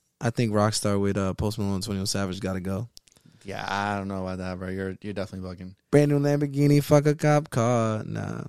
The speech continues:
Speaker 1: that shit is fire. It's the one song that I like by DaBaby. I think I'm gonna keep it. I have way more from Post Malone and twenty-one Savage.
Speaker 2: Post Malone and twenty-one Savage have one song together. Oh, you
Speaker 1: No.
Speaker 2: mean, like, separately?
Speaker 1: I'm just saying, as, as
Speaker 2: Uh,
Speaker 1: artists.
Speaker 2: as artists, yeah, yeah.
Speaker 1: DaBaby is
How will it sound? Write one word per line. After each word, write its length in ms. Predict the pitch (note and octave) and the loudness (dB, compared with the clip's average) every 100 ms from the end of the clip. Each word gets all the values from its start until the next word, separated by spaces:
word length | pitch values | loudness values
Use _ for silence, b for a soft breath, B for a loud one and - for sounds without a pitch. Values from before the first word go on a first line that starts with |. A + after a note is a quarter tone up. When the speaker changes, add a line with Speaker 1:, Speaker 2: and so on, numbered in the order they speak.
| C3 | -10
Speaker 1:
that 140 | B2 A#2+ | -10 -8
shit 180 | - - | -8 -12
is 80 | |
fire. 640 | - - - - - F#2+ - _ _ _ _ b b b b b b b b b b | -14 -10 -4 -4 -4 -8 -12 _ _ _ _ b b b b b b b b b b
It's 220 | B2+ - | 2 8
the 160 | C#3 | 8
one 480 | A#2+ A2 C#3+ D#3+ F#3 | 8 8 10 10 8
song 480 | - E3+ D#3+ B2+ A2+ | 6 8 8 8 2
that 100 | A2 | 0
I 80 | A2 | 0
like 300 | A2+ A#2+ G#2 | 0 0 0
by 140 | G#2+ | 0
DaBaby. 500 | G#2 G2+ B2 D#3 G3+ - | 0 0 0 -2 -4 -4
I 60 | |
think 200 | A2 G#2+ | -2 0
I'm 60 | G#2 | 0
gonna 80 | G2+ | -2
keep 260 | - G#2 F2+ | -2 -4 -4
it. 140 | - | -6
I 60 | - | -2
have 140 | A2 | 0
way 180 | G#2 A2+ | 4 4
more 220 | A#2 G#2+ | 4 4
from 160 | F#2+ G2+ | 2 0
Post 220 | G#2+ G2+ | 0 0
Malone 160 | G2+ G2+ | -2 -2
and 80 | F#2 | -2
twenty-one 260 | G2+ G2+ | -2 0
Savage. 480 | - G2 F2+ - - _ _ _ _ _ _ _ | 0 0 -2 -6 -10 _ _ _ _ _ _ _
Speaker 2:
Post 180 | - A#2+ | -10 -4
Malone 120 | A#2 | -4
and 60 | A2 | -2
twenty-one 200 | A2+ A2 | -4 -2
Savage 220 | G#2+ G#2 | -2 -2
have 140 | G#2 | -6
one 140 | G2+ F#2+ | -6 -4
song 220 | G2 G2 | -4 -6
together. 340 | F2 - G2+ - _ _ B2 | -8 -12 -16 -20 _ _ 4
Oh, 100 | B2+ | 6
you 60 | |
Speaker 1:
No. 60 | C#3 | 6
Speaker 2:
mean, 140 | C3+ | 4
like, 120 | A#2+ | 4
separately? 460 | - A#2 G#2 F#2 F#2 | 2 0 0 -4 -6
Speaker 1:
I'm 140 | C3 F#3 | -4 0
just 140 | E3+ | 4
saying, 320 | F#3+ D3 A2 G#2 - | 6 6 4 0 0
as, 200 | A#2 G#2+ | 0 2
as 220 | - G2 | 2 0
Speaker 2:
Uh, 60 | F#2 | 2
Speaker 1:
artists. 380 | B2+ B2 G2+ F#2+ | 4 2 0 -2
Speaker 2:
as 60 | G2 | -4
artists, 220 | G2 G2 | -8 -10
yeah, 100 | G2+ | -10
yeah. 260 | F#2+ - G#2+ | -10 -12 -12
Speaker 1:
DaBaby 400 | G#2 A2 A2 G#2+ | 0 4 4 4
is 340 | G2+ F#2 - | 4 2 -2